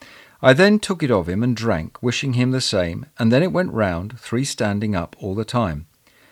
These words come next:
From the high table the grace cup goes down to the bachelors and scholars.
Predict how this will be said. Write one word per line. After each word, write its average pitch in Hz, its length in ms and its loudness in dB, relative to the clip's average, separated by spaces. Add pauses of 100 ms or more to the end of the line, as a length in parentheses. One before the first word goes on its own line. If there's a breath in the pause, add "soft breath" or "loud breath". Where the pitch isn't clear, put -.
(540 soft breath)
From 151 180 2
the 151 80 6
high 202 220 2
table 98 400 0
the 101 80 -4
grace 123 320 0
cup - 320 -6
goes 101 260 -4
down 117 280 0
to 120 60 -12
the 120 120 -4
bachelors 95 560 -4
and 98 100 -4
scholars. 82 600 -4